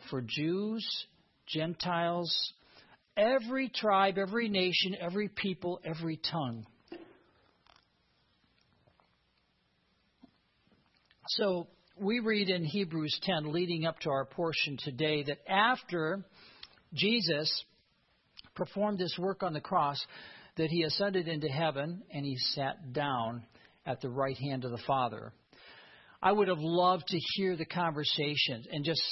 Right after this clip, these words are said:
see that reunion between the Father and the Son after he rose from the dead, ascended into heaven, and finally sat down.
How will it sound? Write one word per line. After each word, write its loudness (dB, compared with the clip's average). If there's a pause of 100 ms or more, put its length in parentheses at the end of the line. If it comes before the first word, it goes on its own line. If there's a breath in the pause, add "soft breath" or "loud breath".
see 0
that 0
reunion 0
between -4
the -10
Father 2
and -2
the -4 (100)
Son 0 (280 loud breath)
after 0 (140)
he -2
rose 0
from -4
the 0
dead, 2
ascended 2
into 0
heaven, 4 (280 loud breath)
and 6 (100)
finally 6
sat 0
down. -2